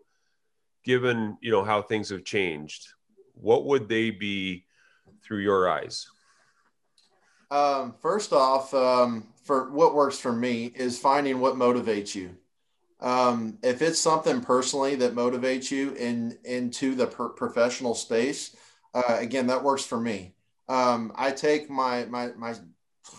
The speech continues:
Speaker 2: being an athlete from ten years old, um,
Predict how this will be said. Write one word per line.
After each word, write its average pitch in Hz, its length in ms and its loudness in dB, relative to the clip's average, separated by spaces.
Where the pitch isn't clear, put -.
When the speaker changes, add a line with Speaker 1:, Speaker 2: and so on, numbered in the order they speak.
Speaker 2:
being 139 160 -8
an 143 80 -6
athlete 143 720 -4
from 131 760 2
ten 175 340 -2
years 170 200 0
old, 165 420 6
um, 127 580 4